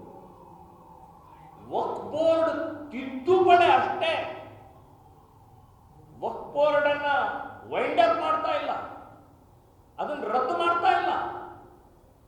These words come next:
ರದ್ದು ಮಾಡ್ಬೇಕು actually, ಆದ್ರೆ ತಿದ್ದುಪಡಿಗೆ ಇಷ್ಟು ವಿರೋಧ ಮಾಡ್ತಾರೆ ಅಂತಂದ್ರೆ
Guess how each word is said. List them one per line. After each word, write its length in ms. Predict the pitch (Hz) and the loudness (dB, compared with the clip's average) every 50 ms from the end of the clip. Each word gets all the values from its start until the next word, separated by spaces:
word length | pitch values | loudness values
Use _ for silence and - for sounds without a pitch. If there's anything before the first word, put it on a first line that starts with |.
| _ _ _ _ - | _ _ _ _ -10
ರದ್ದು 360 | 135 180 - - - 277 - | -6 -4 -4 -4 -4 -6 -6
ಮಾಡ್ಬೇಕು 600 | - 180 202 - - - - 349 339 349 - 294 | -6 -4 -2 -2 -2 -2 -2 -4 -4 -6 -6 -6
actually, 560 | 269 254 247 - - - 277 294 262 254 220 | -6 -6 -6 -8 -10 -10 -12 -10 -10 -10 -8
ಆದ್ರೆ 300 | 190 202 240 262 262 262 - - | -6 -6 -6 -6 -8 -10 -12 -14
ತಿದ್ದುಪಡಿಗೆ 760 | 226 226 214 - - 330 330 330 330 330 320 320 320 320 311 | -14 -14 -16 -12 -10 -10 -8 -6 -8 -8 -6 -8 -10 -10 -10
ಇಷ್ಟು 380 | 320 311 285 285 - - - 349 | -12 -12 -12 -12 -14 -12 -12 -10
ವಿರೋಧ 460 | 339 240 247 - 277 269 262 247 233 | -10 -10 -8 -8 -8 -8 -8 -8 -10
ಮಾಡ್ತಾರೆ 480 | 208 214 214 - - 220 208 196 196 190 | -8 -10 -10 -10 -12 -12 -12 -10 -10 -12
ಅಂತಂದ್ರೆ 500 | 180 170 - - - - 165 165 151 | -12 -14 -16 -18 -18 -16 -12 -10 -10